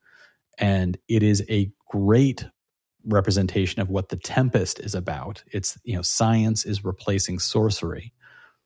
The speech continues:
And the monster that is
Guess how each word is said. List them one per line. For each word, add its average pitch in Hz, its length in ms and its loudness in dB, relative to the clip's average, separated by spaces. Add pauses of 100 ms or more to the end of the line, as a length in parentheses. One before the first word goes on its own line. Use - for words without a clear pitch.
(380)
And 98 500 2 (420)
the 98 320 2
monster 98 840 2 (120)
that 95 320 -2
is 87 420 0